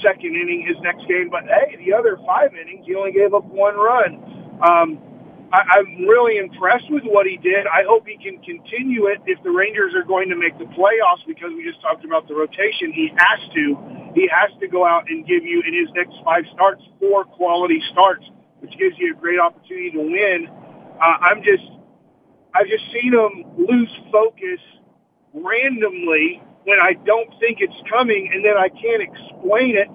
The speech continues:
to any other human being, and no other human who's pitched in the major leagues can explain his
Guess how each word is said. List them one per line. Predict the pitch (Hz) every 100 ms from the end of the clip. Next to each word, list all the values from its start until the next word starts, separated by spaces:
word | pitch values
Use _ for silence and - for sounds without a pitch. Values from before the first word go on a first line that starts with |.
| 190
to | -
any | 254 254 220
other | 214
human | 185 - 220 214 180
being, | 165 220 214
and | 190
no | 185 233 254
other | 226
human | 208 240 233 220
who's | 185 180 -
pitched | 226 - -
in | 196
the |
major | 175 180 214 185 175
leagues | 214 240 - - - - -
can | 202 196
explain | - - - 220 226 196
his | 185